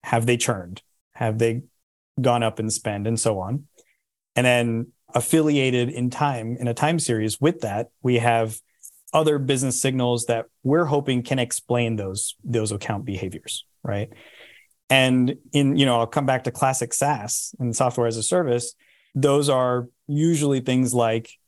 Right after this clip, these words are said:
logins to your platform or time spent in a session on your platform or tasks completed in the app.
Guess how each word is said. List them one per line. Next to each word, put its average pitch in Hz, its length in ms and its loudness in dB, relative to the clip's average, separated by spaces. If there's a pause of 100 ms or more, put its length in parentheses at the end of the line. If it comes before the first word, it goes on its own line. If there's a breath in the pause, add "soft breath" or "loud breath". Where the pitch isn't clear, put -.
(380)
logins 123 600 2
to 151 80 -2
your 156 120 0
platform 113 720 -6 (160)
or 117 180 0
time 120 360 0
spent 120 600 -2
in 127 120 -2
a 127 60 0
session 160 380 0
on 117 100 -2
your 110 120 -4
platform 98 760 -6
or 117 160 -2
tasks - 520 -4 (400)
completed 127 480 2
in 113 120 -2
the 117 120 2
app. 135 280 -2